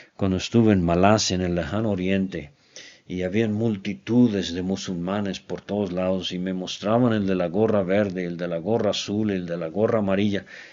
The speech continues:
y de entonces veían a uno con, eh, la gorra blanca, y, y me decían, "Ah,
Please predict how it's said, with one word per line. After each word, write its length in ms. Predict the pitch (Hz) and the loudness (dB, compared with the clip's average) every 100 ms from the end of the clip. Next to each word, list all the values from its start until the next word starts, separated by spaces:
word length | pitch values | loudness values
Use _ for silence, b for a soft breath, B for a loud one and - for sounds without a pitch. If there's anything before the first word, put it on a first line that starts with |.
| B - | B -10
y 140 | 87 | -6
de 120 | 80 | -6
entonces 520 | 73 71 95 98 95 | -6 -6 -6 -4 -6
veían 400 | 85 85 87 92 | -4 -2 -2 -2
a 60 | 90 | -2
uno 300 | 92 98 90 | -2 -2 -4
con, 360 | - 85 80 71 B B B B | -6 -8 -8 -12 B B B B
eh, 240 | 85 85 - | -8 -8 -8
la 140 | 82 | -8
gorra 380 | 82 90 90 87 | -4 -2 -2 -2
blanca, 640 | 82 85 92 90 - - _ b b b b | -4 -4 -6 -8 -10 -16 _ b b b b
y, 380 | 92 85 82 71 | -10 -8 -8 -12
y 140 | 90 | -10
me 140 | 85 85 | -6 -6
decían, 420 | 82 - 82 76 | -6 -6 -6 -8
"Ah, 420 | - - 95 92 | -8 -8 -6 -6